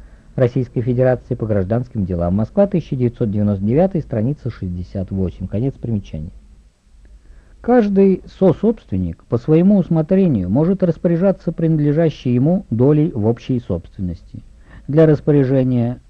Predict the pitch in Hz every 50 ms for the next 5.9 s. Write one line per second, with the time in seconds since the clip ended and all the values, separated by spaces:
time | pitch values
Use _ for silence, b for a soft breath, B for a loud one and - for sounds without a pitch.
0 | - - - - - 117 127 170 185 151 107 90 - - - - - 135 117 107
1 | 90 - 107 101 - - 101 98 101 107 - - 123 113 113 113 113 107 104 104
2 | 101 95 - - 117 - - - 113 113 123 156 208 220 196 190 190 185 185 b
3 | b b b b - 240 240 220 196 160 123 123 113 110 107 101 104 104 101 -
4 | - - 95 92 - - 90 85 - - 113 107 127 180 220 196 196 - 139 113
5 | 107 101 101 98 98 92 - 104 - - 180 185 - - 180 - - 147